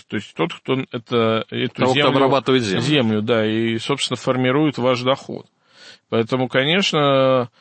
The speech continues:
Speaker 1: Салтычиха — это,
Speaker 2: Исключение,
Speaker 1: а, это
Speaker 2: скорее всего.
Speaker 1: исключение, а это, оно было вот, э, не то что одно, были там еще случаи, но это все время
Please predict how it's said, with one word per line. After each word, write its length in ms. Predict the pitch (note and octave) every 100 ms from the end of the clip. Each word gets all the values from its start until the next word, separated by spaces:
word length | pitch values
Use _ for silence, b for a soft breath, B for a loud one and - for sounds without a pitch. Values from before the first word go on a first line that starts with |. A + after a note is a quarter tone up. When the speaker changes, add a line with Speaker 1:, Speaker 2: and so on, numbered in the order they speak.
| _ -
Speaker 1:
Салтычиха — 720 | - B2+ - B2 - E3 -
это, 480 | - A#2 A2+ A#2+ A#2 -
Speaker 2:
Исключение, 540 | B2 D3+ D#3 C#3 G#2
Speaker 1:
а, 20 |
это 60 | -
Speaker 2:
скорее 220 | G#2 E3
всего. 0 |
Speaker 1:
исключение, 580 | D#3 G3 G#3 A#3 D3+ C3
а 100 | B2+
это, 680 | C3 - C3 C3 C3 C3+ - _ -
оно 240 | E3 G#3+
было 460 | F3 F3+ F3 D#3+ C#3+
вот, 180 | C#3+ D3 -
э, 40 | B2+
не 320 | B2+ B2+ C3
то 140 | F3+
что 220 | G3 D3
одно, 500 | - B2+ C3+ C3 A2+
были 440 | G2 A#2 B2+ F#3+ F#3
там 220 | A#2+ A2+
еще 260 | A2 - E3+
случаи, 480 | - C3 A#2+ -
но 180 | A2+ B2
это 140 | B2+ -
все 160 | C3
время 360 | C3 F3 F3